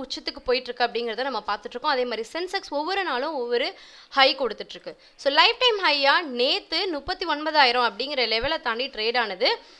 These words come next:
எல்லாருக்குமே நல்ல ஒரு பாசிட்டிவான விஷயம். இப்ப இந்த சென்செக்ஸ் என்ன மாதிரி நிபுணர்கள், எக்ஸ்பர்ட்ஸ் வந்து எக்ஸ்பெக்ட் பண்றாங்க? So, அதுல இன்வெஸ்டர்ஸ்க்கு என்ன ப்ராஃபிட், என்ன லாபம், இந்த மாதிரியான ஆப்பர்ச்சுனிட்டியை நம்ம எப்படி பயன்படுத்திக்கலாம் அப்படிங்கிறத பத்தி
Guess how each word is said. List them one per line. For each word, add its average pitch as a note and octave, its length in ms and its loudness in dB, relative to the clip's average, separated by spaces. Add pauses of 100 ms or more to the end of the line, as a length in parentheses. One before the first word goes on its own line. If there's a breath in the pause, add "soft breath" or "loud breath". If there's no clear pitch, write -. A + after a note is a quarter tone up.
(140)
எல்லாருக்குமே F4 560 2
நல்ல C#4 300 0
ஒரு A#3+ 220 0
பாசிட்டிவான G#3+ 500 -4
விஷயம். F#3 320 -12 (120)
இப்ப - 440 0
இந்த A3 240 -10
சென்செக்ஸ் F#4 640 0 (320 loud breath)
என்ன E4+ 260 4
மாதிரி F4 460 4 (160)
நிபுணர்கள், C#4 640 0
எக்ஸ்பர்ட்ஸ் - 460 -6
வந்து C4 280 0
எக்ஸ்பெக்ட் C4 300 -2
பண்றாங்க? G#3+ 680 0 (200 loud breath)
So, C#4+ 180 4
அதுல E4+ 460 6 (180)
இன்வெஸ்டர்ஸ்க்கு E4 680 0
என்ன C4 400 0
ப்ராஃபிட், A3 380 0
என்ன A#3+ 260 -4
லாபம், G#3+ 400 2
இந்த B3+ 240 -6
மாதிரியான C4 420 2
ஆப்பர்ச்சுனிட்டியை D#4 520 -2
நம்ம C4+ 180 -2
எப்படி A3 260 -8
பயன்படுத்திக்கலாம் A3+ 720 -4
அப்படிங்கிறத A3+ 420 -4
பத்தி D#4+ 260 4